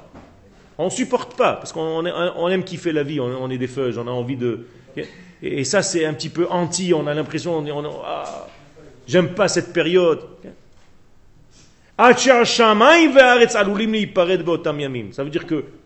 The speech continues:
comme le ciel et la terre devaient se réunifier en ce temps-là, eh bien,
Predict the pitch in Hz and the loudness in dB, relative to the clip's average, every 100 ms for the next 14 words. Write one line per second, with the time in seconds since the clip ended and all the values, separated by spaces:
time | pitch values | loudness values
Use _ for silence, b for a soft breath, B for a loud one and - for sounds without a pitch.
0 | _ _ _ - _ - - 330 320 269 | _ _ _ -20 _ 0 6 8 8 6
1 | - 247 262 226 196 175 190 156 170 170 | 6 4 6 6 6 4 4 6 6 6
2 | 180 - 160 139 123 170 208 185 185 180 | 2 2 0 0 2 4 6 4 0 -2
3 | 254 277 175 - 135 - 135 160 151 208 | -2 -2 -4 -6 -8 -6 -4 -2 0 -2
4 | - - _ _ _ _ _ _ _ _ | -6 -16 _ _ _ _ _ _ _ _
5 | _ _ _ 139 135 147 143 | _ _ _ -2 0 0 -2